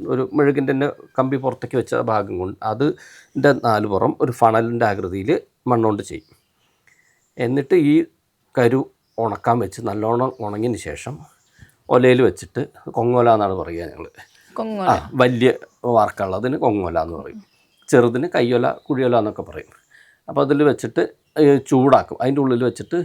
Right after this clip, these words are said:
Speaker 1: ഏ, തീ, ഏ, വിറകിട്ട് കത്തിച്ച് ചൂടാക്കുമ്പോൾ ഈ കരുവിലത്തെ ഉള്ളിൽ, ഏ, വെച്ച മെഴുക് മൊത്തം
Speaker 2: ഉരു-
Speaker 1: ഒഴുകി പുറത്ത് വരും, ഉരുകി പുറത്ത് വരും. അപ്പോൾ ആ ഭാഗം ഒഴിഞ്ഞ ഭാഗത്തേക്ക്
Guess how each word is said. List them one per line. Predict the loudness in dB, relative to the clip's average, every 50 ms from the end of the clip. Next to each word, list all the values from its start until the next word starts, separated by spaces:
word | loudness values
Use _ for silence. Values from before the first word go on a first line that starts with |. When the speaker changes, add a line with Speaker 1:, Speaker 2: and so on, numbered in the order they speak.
| -4 -4 0
Speaker 1:
ഏ, | 2 2 4 4 4 4 6 6 6 4 2 2 0
തീ, | 0 2 2
ഏ, | 0 0 -2 -2 0 2 2 2 2 2
വിറകിട്ട് | 0 0 0 0 -2 -6 -8 -10 -12 -12 -12 _ -10
കത്തിച്ച് | -10 -10 -10 -14 -16 -14 -8
ചൂടാക്കുമ്പോൾ | -4 -2 2 2 2 2 2 -4 -6 -2 -2 -2 -4 -4 -12 -20 _ _ _ _ -4 -2
ഈ | -2 4 4
കരുവിലത്തെ | 4 4 6 4 2 0 0 _ 0 0 0 0 0 4
ഉള്ളിൽ, | 4 6 6 8 8 6 6 4 0
ഏ, | -2 -2 -2 -4 -2 0 2 2
വെച്ച | 0 -2 0 -2 0 2 4
മെഴുക് | 4 4 4 4 2 2 0 0
മൊത്തം | -2 -4 _ _ -4 -4 -4 -4 _ _ _ _ _ _ _ _ _ _ _ -12
Speaker 2:
ഉരു- | -8 -4 2 4 6
Speaker 1:
ഒഴുകി | 6 6 6 4 2 -2 -4 -4 _ 0
പുറത്ത് | 0 0 0 -4 -12 -12
വരും, | -12 -14 _ _ _ _ -6 -6
ഉരുകി | -4 -2 -2 -4 -4 -4
പുറത്ത് | -8 -8 _ -16 -16
വരും. | -16 -16 _ _ _ _ _ _ _ _ _ -6
അപ്പോൾ | 0 2 4 4 4
ആ | 4 6
ഭാഗം | 4 4 4 4 4 2
ഒഴിഞ്ഞ | 2 2 2 0 -2 0 0
ഭാഗത്തേക്ക് | -2 -2 -2 -6 -10 -10 -10 -12 -10 _ -2 -2